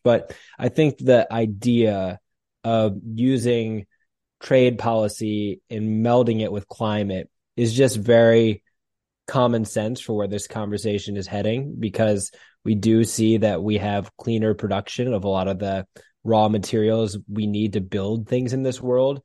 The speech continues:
in the U S compared to adversaries like, compared to rivals like China, Russia, even places like Turkey. I mean, so the-, these are clear advantages for the U S, and I think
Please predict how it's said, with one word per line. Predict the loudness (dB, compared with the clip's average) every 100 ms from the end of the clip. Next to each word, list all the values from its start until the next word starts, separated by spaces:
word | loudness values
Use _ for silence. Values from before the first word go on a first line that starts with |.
| _ _ -10
in | -2
the | 0
U | 2 4 2
S | 2 -4
compared | -8 -8 -2 0 0 -4
to | -6 -4 -2 -4 -8 _ _ -14
adversaries | -8 -6 -4 -2 0 -2 -2
like, | -6 -8 -12 _ _ _ _ _ _ _ _
compared | 0 4 6 6
to | 2
rivals | 2 2 0 0
like | -2 -6
China, | -6 -4 -4 -4 -6 -8 -16 _ _
Russia, | -2 -2 -2 -2 -2 -4 -8 _ _ _ _
even | -8 0
places | 2 2
like | 2 0
Turkey. | -2 -2 -2 -4 -4 -6
I | -4
mean, | -4 2
so | 4
the-, | 6 4 4
these | 4 4
are | 4 4 0 -8 -20 _ _ _ _ _ _
clear | -4 2 2
advantages | 2 0 -2 -2 -4 -4
for | -6
the | -2
U | -2 -2
S, | -2 -6
and | -8 -8
I |
think | -6 -6 -6